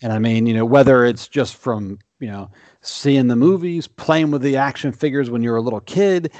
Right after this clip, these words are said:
the, uh, old expanded universe, I mean, everybody has an idea of how he should be. So,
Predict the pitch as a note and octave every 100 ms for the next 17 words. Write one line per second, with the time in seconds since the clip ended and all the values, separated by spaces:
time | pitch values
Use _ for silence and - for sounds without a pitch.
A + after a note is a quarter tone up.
0 | - - - A#2 A#2 G#2+ G#2 G2 G2 G2+
1 | D3 C3+ A2+ - - C#3 A2+ G#2 B2+ F3
2 | D#3 D#3+ C#3+ B2+ B2+ - E3 E3+ D3+ C#3+
3 | G#2+ B2 C3 A2+ G#2+ G#2 A#2 A2 G2+ A2+
4 | G#2+ F#2+ G#2 G2 C#3+ A2 - G#2+ G2+